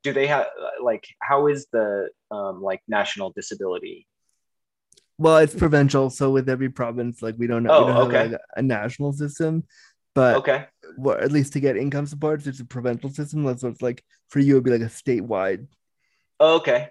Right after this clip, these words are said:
Speaker 1: okay,
Speaker 2: system.
Speaker 1: yeah.
Speaker 2: So, so in my state slash province, you know, you get enough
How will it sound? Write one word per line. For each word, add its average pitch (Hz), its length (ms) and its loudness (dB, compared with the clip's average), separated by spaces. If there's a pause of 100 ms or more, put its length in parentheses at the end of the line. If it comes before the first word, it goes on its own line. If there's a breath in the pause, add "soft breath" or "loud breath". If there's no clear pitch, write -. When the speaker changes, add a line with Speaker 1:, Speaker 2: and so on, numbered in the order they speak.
(120)
Speaker 1:
okay, 143 120 2
Speaker 2:
system. 107 320 2
Speaker 1:
yeah. 127 120 2
Speaker 2:
So, 120 400 0
so 123 460 -2 (480 soft breath)
in 143 180 0
my 139 340 2
state 127 580 -4 (260)
slash 123 380 -8
province, 127 720 -6
you 147 60 -4
know, 127 80 -2
you 139 160 -2
get 143 180 0
enough 131 240 -2